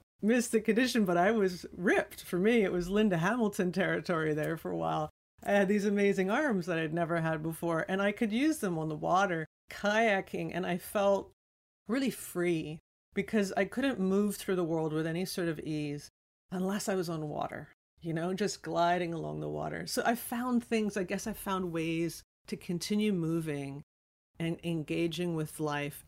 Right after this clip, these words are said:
and helping myself mentally with what that gives you to be out in nature. It's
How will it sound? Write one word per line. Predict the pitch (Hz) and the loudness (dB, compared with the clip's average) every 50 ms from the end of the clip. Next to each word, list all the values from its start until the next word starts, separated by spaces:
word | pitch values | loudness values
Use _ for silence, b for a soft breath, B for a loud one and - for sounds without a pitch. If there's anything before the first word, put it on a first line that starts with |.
| - | -6
and | - 165 160 165 - - _ - - _ - - | -4 -4 -4 -4 -6 -8 _ -20 -20 _ -20 -20
helping | - - - - - 220 214 - 233 214 208 | -20 -18 -10 -6 -4 -4 -2 0 2 2 2
myself | 202 180 180 175 - - 170 156 151 - | 2 0 0 -2 -4 -4 -4 -4 -4 -4
mentally | 160 165 175 180 202 220 214 - 196 160 147 147 147 147 - 147 143 - _ _ _ _ _ _ _ _ _ | -4 -4 -2 0 0 0 -2 -2 -2 -4 -2 -2 -2 -4 -4 -6 -10 -14 _ _ _ _ _ _ _ _ _
with | - 180 180 - - | -4 -4 -2 -2 -2
what | 180 185 - - | -4 -4 -2 -2
that | 190 185 - 165 | -4 -4 -4 -4
gives | - 202 226 220 - - | -2 -2 -2 -2 -2 -4
you | 156 - - - 151 - | -4 -2 -4 -6 -8 -8
to | - - 175 | -8 -6 -4
be | 165 180 175 - | -2 -2 -2 -2
out | 170 190 220 214 | -2 0 0 0
in | 175 151 147 | 0 -2 -4
nature. | 147 147 151 - - - - - 139 - 156 - _ _ _ _ - | -4 -6 -6 -8 -10 -12 -12 -10 -12 -12 -14 -18 _ _ _ _ -8
It's | 190 175 - - | -8 -6 -8 -10